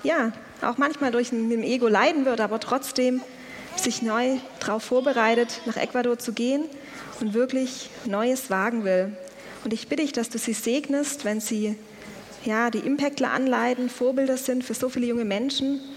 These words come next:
und dass sie gute Begegnungen haben mit den Ecuadorianern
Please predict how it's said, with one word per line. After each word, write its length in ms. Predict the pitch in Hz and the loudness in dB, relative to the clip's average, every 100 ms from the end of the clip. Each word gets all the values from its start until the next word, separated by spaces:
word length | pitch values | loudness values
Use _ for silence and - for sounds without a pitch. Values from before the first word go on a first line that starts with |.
| - - - - - | -12 -12 -14 -14 -6
und 60 | 220 | -4
dass 140 | 214 | -2
sie 80 | 240 | -2
gute 240 | 233 277 | -2 -2
Begegnungen 580 | 240 226 247 269 247 220 | -2 0 0 0 0 0
haben 280 | 208 202 202 | 0 0 0
mit 100 | 202 | -2
den 80 | 196 | -2
Ecuadorianern 880 | 208 214 208 196 190 208 262 269 | -2 -2 -2 0 0 2 2 0